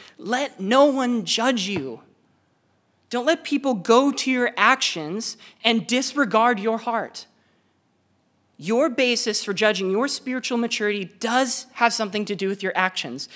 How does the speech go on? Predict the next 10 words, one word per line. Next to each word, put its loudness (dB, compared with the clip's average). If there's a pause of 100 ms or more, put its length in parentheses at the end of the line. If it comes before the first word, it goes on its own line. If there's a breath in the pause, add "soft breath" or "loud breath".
(200 loud breath)
But 4
first, -2 (180 soft breath)
first -2
it -2
has -2
to -6
do -2
with -6
your -8
heart. -10